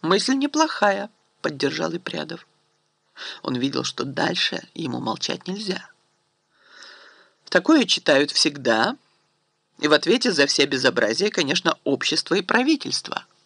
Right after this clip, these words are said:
«Именно», подтвердил Мушкин.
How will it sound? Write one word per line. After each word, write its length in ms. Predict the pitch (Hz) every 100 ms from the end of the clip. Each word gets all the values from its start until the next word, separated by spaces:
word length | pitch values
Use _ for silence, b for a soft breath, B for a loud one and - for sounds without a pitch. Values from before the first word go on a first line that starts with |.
| _ _ _ _ _ _ _ _ _ _ _ -
«Именно», 840 | 185 196 247 165 - 65 113 - _ _
подтвердил 560 | - - - - - -
Мушкин. 420 | - - - 147